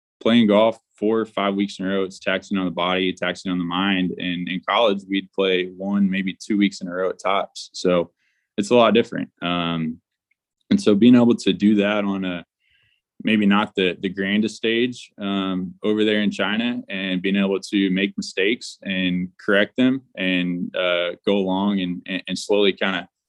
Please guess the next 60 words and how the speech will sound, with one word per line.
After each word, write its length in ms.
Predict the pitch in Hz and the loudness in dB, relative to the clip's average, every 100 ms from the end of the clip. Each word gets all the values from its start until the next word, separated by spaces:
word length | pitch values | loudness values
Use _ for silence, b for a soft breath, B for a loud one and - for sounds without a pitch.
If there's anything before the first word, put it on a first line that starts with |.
| _ - | _ -2
piece 260 | - 113 104 | 2 2 4
it 60 | |
all 140 | 104 95 | 4 4
together 460 | 87 92 92 85 - - | 2 0 0 -2 -6 -6
has 160 | 90 | -4
been 180 | 92 90 | -2 -2
huge 220 | 95 92 - | 0 -2 0
for 80 | |
me. 140 | 90 92 | 2 2
And, 160 | 101 | 2
and 100 | 98 | 0
shoot, 240 | 87 131 - | 2 2 2
I 80 | 95 | -2
mean, 260 | 95 87 - | -2 -2 -6
it's 100 | - | -6
not 140 | 120 113 | -2 -2
like 160 | 98 | -2
I 100 | 98 | -2
got 160 | 98 98 | 0 -2
it 60 | 92 | -2
all 180 | 92 - | -4 -6
figured 240 | 92 87 | -6 -4
out 200 | 87 87 | -6 -6
now. 220 | 87 85 | -8 -8
I'm, 120 | 92 92 | -8 -6
I'm 100 | 92 | -6
still 300 | - 98 92 | -4 0 0
learning, 340 | 85 82 82 - | -2 -8 -12 -12
um, 380 | 90 87 85 87 | -6 -4 -4 -6
and, 160 | 90 87 | -8 -6
and 120 | 87 | -4
I 60 | 87 | -2
will 180 | 90 92 | 0 0
be 160 | 92 | 2
the, 180 | 90 87 - _ _ _ - | 0 0 -8 _ _ _ -4
the 80 | - | 2
rest 240 | 101 101 95 | 2 2 2
of 20 | |
my 140 | 92 | 2
career. 520 | 90 92 95 95 85 - | 0 2 4 2 -2 -2
But, 200 | 90 87 | -2 -2
um, 380 | 85 87 82 80 | -2 -2 -6 -10
I 680 | _ _ _ _ _ _ _ | _ _ _ _ _ _ _
feel 80 | 110 | 2
like 100 | 110 | 4
no 100 | 104 | 4
matter 280 | 107 110 101 | 2 2 2
where 160 | 101 110 | 2 2
you're 160 | 107 | 0
playing, 340 | 101 107 104 104 | -4 -6 -2 -2
no 80 | |
matter 260 | 101 101 95 | -2 -2 -4
where 160 | 101 101 | -2 -2
you 160 | 95 | -2
are, 380 | 98 95 95 92 _ - | -4 -4 -6 -10 _ -4
it, 300 | 92 92 - | 0 0 0
it 100 | 95 | -2
might 380 | 95 95 92 _ _ _ - | 0 -2 -4 _ _ _ -10
might 220 | 107 107 - | -4 -4 -2
seem, 540 | 113 107 98 90 | 2 4 4 0